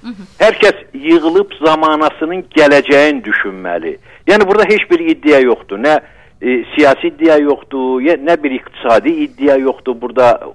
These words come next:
Speaker 2: Yəni o adamların yeri deyil. O adamların yeridir ki, bura bu iddialar onlarda yoxdur.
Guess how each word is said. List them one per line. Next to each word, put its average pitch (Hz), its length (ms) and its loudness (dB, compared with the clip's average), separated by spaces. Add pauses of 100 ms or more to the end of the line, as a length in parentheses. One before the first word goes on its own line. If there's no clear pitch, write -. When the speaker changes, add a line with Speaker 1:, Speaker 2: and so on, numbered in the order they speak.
(460)
Speaker 2:
Yəni 185 220 2
o 196 240 2
adamların 156 600 2
yeri 123 220 2
deyil. 92 240 0
O 156 120 2
adamların 151 560 2
yeridir 160 360 0
ki, 123 220 -6
bura 147 320 2
bu 160 140 -2
iddialar 135 480 0
onlarda 113 440 2
yoxdur. 98 420 -4